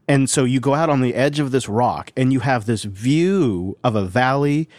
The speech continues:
and Interstate, uh, twenty, Highway twenty, and just this whole thing. And if you make one wrong step, you're dead. You'll, you're dead. Uh, there's, like, tiny little steps that are made out of rocks that you walk on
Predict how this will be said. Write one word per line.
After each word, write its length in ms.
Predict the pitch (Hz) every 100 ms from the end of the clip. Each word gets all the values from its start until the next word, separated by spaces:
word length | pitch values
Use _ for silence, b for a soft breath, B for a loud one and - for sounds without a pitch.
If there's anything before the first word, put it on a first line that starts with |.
| B B B
and 520 | 120 113 104 95 - -
Interstate, 720 | 123 143 143 - 131 127 - 110
uh, 160 | 92
twenty, 400 | - - 143 160 180 _ _ _ _ _ _ _ _ _ -
Highway 280 | - 131 123
twenty, 480 | 110 147 160 175 175 -
and 460 | 123 113 104 101
just 240 | - 127 -
this 140 | 110
whole 480 | - 165 170 185 165
thing. 460 | - 175 110 92 - B B B B
And 120 | 143
if 120 | 143 147
you 80 |
make 220 | 202 214 -
one 600 | 113 139 220 240 247 240 _
wrong 400 | 170 254 226 196
step, 320 | 185 196 - 127
you're 100 | 131
dead. 240 | 143 82 _ _ _
You'll, 260 | 127 151 120
you're 140 | 131 143
dead. 320 | 123 185 - -
Uh, 140 | 135 -
there's, 240 | 139 131
like, 140 | 123
tiny 380 | - - 127 165
little 180 | 151 147
steps 400 | - 127 160 -
that 120 | 123
are 80 | 107
made 320 | 104 113 131
out 120 | 127
of 140 | 127 104
rocks 340 | 107 165 -
that 120 | -
you 140 | 151 143
walk 300 | 113 139 -
on 280 | 165 175